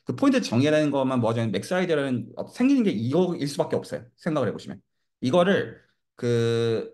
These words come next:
이제 그러니까 이제 맥스 아이디얼의 랭귀지로 이제 옮겨 주시더라도 근데 이제 포인트에 대응되는 게 이제 맥스 아이디얼에 대응이 되는데 이게 그 프라임 아이디얼로 이제 보고 있는 거죠. 로컬라이제이션 입장에서는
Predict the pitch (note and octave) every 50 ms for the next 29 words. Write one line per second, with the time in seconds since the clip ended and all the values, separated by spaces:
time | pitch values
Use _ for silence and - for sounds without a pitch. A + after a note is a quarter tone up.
0 | _ - A#2+ B2 D3 C#3 C3 C#3 C3+ B2+ C3 A#2 G#2+ A#2 G#2 F#2 F#2+ A#2 A#2+ -
1 | A3 A3+ A#3 A3 G3+ F3+ D#3 C#3 G#2+ F#2 F#2+ G2+ A#2+ A#2+ A#2+ A2 G#2+ G#2 G2 F#2
2 | - - G#2 F#2+ C#2+ - - - G#2 A2+ B2 B2+ - F3 E3 D3+ D3 C3+ A#2+ -
3 | - - - - - A#2 A2+ A#2 - D3+ D3 A#2+ G2 F#2+ G#2+ G#2 - C3+ B2+ A#2+
4 | A#2 G#2+ G#2 - C4 C#4+ C#4+ C#4+ A#3 G3+ B2 A#2 A2+ A#2 A2+ A2+ G#2+ G2 G#2 F#2+
5 | - G2 - - F3 E3+ E3 D#3 D#3+ C#3+ C3 C3 A#2+ A2 A2+ G2+ C3 B2+ B2 A#2+
6 | A#2+ G#2+ A#2 A2+ A2+ G2 F#2 G2+ A2 C#3 B2+ A#2+ A#2+ A#2+ A2+ A2+ - A#3 A#3 A3+
7 | F#3+ D#3+ C3 B2 A2 G2+ F#2+ F#2+ - F#2+ - - G2+ G#2 F2+ D#2+ D2+ D2+ D#2 D#2
8 | - - F#2 - A2+ G#2 G2+ F#2+ F2+ E2 - F2 D#2 - - - E2 D#2+ D#2 -
9 | D#2+ G2 - A#2+